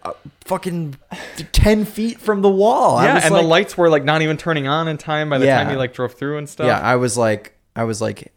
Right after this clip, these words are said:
Speaker 1: "Hammond's for sure not gonna do it 'cause he'll crash." And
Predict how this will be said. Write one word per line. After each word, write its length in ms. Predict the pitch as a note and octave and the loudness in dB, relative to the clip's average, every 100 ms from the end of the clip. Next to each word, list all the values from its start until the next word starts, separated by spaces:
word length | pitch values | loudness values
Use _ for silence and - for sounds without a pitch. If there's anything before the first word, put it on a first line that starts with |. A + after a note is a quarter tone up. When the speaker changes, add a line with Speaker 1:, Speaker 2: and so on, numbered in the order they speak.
| _ | _
Speaker 1:
"Hammond's 420 | A#2+ D3+ C#3 G#2 | -6 -4 -4 -8
for 100 | - | -12
sure 240 | - A#2+ G2+ | -6 -2 -2
not 180 | C#2+ | -4
gonna 140 | E2+ F2 | -8 -8
do 180 | E2 E2 | -4 -4
it 160 | - | -6
'cause 140 | - G2+ | -10 -10
he'll 140 | A2+ | -10
crash." 480 | - - - - - _ _ _ _ - | -10 -14 -14 -18 -20 _ _ _ _ -14
And 320 | G#2 G#2 | -12 -12